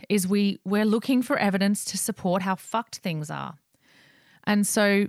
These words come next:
yesterday I was, I was doing this thing. I play this game of what we look for, we will find. And so I do it with my, my daughter in particular, who's nearly ten, but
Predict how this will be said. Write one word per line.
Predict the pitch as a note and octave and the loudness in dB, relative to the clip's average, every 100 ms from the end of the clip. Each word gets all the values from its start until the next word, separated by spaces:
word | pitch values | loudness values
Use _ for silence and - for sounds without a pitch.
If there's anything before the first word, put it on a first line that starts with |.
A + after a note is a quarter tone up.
| - | -2
yesterday | G#3+ C#4+ - B3 A3+ G#3+ | -2 0 -2 0 0 2
I | - G3+ | 2 0
was, | G3 F#3+ F3+ - - _ _ _ - _ _ _ - | 2 0 -2 -6 -12 _ _ _ -20 _ _ _ -6
I | B3 | -2
was | A3+ G3+ | 0 -2
doing | F#3 A3+ B3 | -2 0 2
this | G#3 F#3 | 0 -2
thing. | - D3+ | -4 -6
I | D3+ | -6
play | D#3 G3 | -2 -2
this | G3 A3+ | 0 -2
game | - D3 E3 G#3+ - - - - _ _ | -2 -2 -2 -2 -4 -14 -20 -20 _ _
of | - F#3 | -4 -2
what | F#3+ G#3 | -2 0
we | B3 | 0
look | A3 G3 | 0 -2
for, | - F#3 | -2 0
we | F3+ | 0
will | D#3+ D#3+ | 0 -4
find. | - A#3+ F#3 - - - - _ _ _ _ _ - | -4 -2 0 -2 -10 -16 -20 _ _ _ _ _ -2
And | G3 | 0
so | F#3 | 2
I | G3 | 0
do | F#3+ | 2
it | G3 | 0
with | F#3 | 0
my, | F3+ E3+ E3 D#3 | 0 0 0 -2
my | - E3 | -4 -4
daughter | D3+ E3 D#3+ E3 | -2 -2 -2 -4
in | D3+ | -6
particular, | D3+ - - D3 D3 | -8 -12 -8 -6 -4
who's | D3+ | -6
nearly | D3+ C#3+ C#3+ | -6 -6 -8
ten, | - D#3 C#3+ F#3+ | -6 -6 -2 -2
but | F3 C#3+ | 0 -2